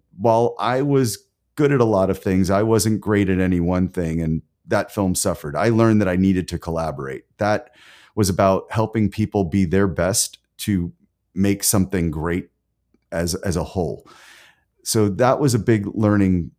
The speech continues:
learning, uh, uh, point in my life, learning point, um, teachable moment. Now, the second one is a big one. And that was, and this goes also back to my film and television career.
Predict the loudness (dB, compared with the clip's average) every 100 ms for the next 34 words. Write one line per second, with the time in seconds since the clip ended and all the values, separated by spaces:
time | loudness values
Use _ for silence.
0 | _ _ _ _ _ _ _ _ -4 0
1 | 2 2 2 0 -2 -4 -4 -4 -6 -10
2 | _ _ -6 -2 -2 -2 -2 0 -2 -4
3 | -6 -8 -14 -20 -14 -12 -10 -12 -12 -14
4 | -2 0 2 -2 -6 -14 -4 -2 0 2
5 | 2 2 0 -4 -14 -20 -20 -10 4 6
6 | 6 0 -10 -20 _ -2 0 2 0 -2
7 | 2 2 4 2 -2 _ _ 0 2 4
8 | 4 4 2 2 2 0 2 2 2 0
9 | 0 0 -2 -2 0 0 -2 0 0 -2
10 | -2 0 0 0 0 0 0 -2 0 -2
11 | -2 -4 -4 -4 -6